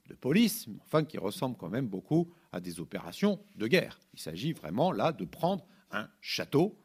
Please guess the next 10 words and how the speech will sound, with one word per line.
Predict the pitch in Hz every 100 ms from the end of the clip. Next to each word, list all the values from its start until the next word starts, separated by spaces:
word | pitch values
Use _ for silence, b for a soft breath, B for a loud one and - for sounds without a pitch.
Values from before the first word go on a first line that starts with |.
| B B B -
hein, | 120 165 95
euh, | - -
et, | 104 135 - -
euh, | -
de, | - 120 - b b -
euh, | -
s'attaquer | - 113 95 - 147
à | 104
un | 90
gentilhomme | 98 87 139 185 220